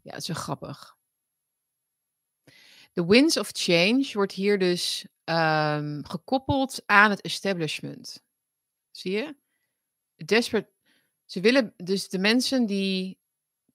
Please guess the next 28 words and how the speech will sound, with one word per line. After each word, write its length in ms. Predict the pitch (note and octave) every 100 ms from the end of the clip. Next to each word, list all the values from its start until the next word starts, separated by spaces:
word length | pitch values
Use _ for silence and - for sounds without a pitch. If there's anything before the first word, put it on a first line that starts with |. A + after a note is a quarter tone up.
| _ _
poli-, 300 | G3+ G3 -
politiek 760 | - G3 G#3 G3 A#3+ C4 - -
consumeren, 840 | - G3+ F3+ F#3 E3 E3 G3 A#3+ A3
dus 160 | F3+
door 140 | F3 D3+
op 140 | -
in-, 200 | E3+ G3
Omtzigt 420 | - G#3+ - A#3+ -
te 80 |
stemmen, 580 | G3+ - A3 A3+ D4 D#4+ _ _ _ _ _ _ _ _ _ - _
dus 200 | - D#3+
omdat 280 | F#3+ F3 -
ze 100 | -
iets 160 | -
nieuws 320 | D#3+ E3 F#3+
willen, 480 | G3+ G#3 A3+ C4+ C#4+ _ _ _ _
zitten 320 | _ - A#3 -
in 100 | G3+
een 100 | F3
wanhopige 1120 | E3+ E3+ E3 G#3+ B3 B3+ A#3 A#3 A3+ A#3 - _ _ _ _ _ _ _ _ _
zoektocht 840 | D#3+ - A3+ A#3 B3 - - E3 -
naar 560 | F3+ F3+ E3+ E3+ D#3 -
bescherming 840 | D#3+ - - A3+ C4+ B3+ A#3+ A#3 -
tegen 800 | G#3 G#3 G3 - F#3 F#3 F3 - _ _
verandering. 880 | - F#3 F#3+ G3+ D3+ A#2 A2+ D#3+ E3
Winds 260 | G3+ G3
of 80 | F3 -
change. 600 | E3+ D#3 B2 A#2 -